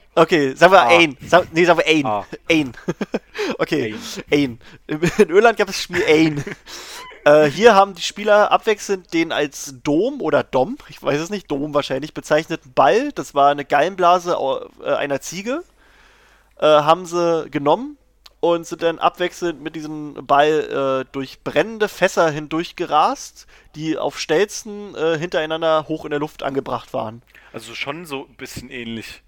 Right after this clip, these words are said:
Speaker 2: Das hat sich bestimmt dahin entwickelt zu Quidditch, oder?
Speaker 1: Ja, irgendwie, die haben alle abgeguckt voneinander, denke ich mal.
Speaker 2: Ja.
Speaker 1: Also die mussten halt sich diesen Ball nehmen und durch diese brennenden Fässer durchfliegen. Äh,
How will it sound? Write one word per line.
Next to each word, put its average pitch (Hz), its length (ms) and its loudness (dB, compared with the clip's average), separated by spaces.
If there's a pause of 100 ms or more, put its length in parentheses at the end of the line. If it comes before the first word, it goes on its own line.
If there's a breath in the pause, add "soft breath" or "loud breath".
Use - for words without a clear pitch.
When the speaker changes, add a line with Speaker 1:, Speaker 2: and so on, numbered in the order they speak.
(520)
Speaker 2:
Das - 80 -20
hat - 100 -20
sich - 120 -20
bestimmt - 280 -16
dahin 135 180 -6
entwickelt 135 420 -12
zu - 120 -20
Quidditch, 110 520 -14
oder? 127 200 -14
Speaker 1:
Ja, 156 220 8
irgendwie, 165 300 -2
die 127 200 -12
haben 143 100 2
alle 131 200 4
abgeguckt - 420 -2
voneinander, 123 500 -6
denke 127 200 -10
ich 127 100 -18
mal. 127 180 -12
Speaker 2:
Ja. 107 220 -12 (160 soft breath)
Speaker 1:
Also 139 120 -6
die 156 80 -6
mussten 175 320 -2
halt 170 220 2
sich - 180 -12
diesen 156 240 -8
Ball 156 220 4
nehmen 185 220 -2
und 170 120 -8
durch 175 120 2
diese 160 220 -14
brennenden 160 340 -2
Fässer 165 260 -4
durchfliegen. 165 720 -8 (760 soft breath)
Äh, 156 320 6